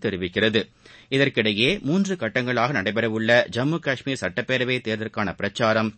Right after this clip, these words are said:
தீவிரமடைந்துள்ளது. பி ஜே பியை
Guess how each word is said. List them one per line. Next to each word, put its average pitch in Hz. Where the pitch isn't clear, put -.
தீவிரமடைந்துள்ளது. 113
பி 131
ஜே 131
பியை 120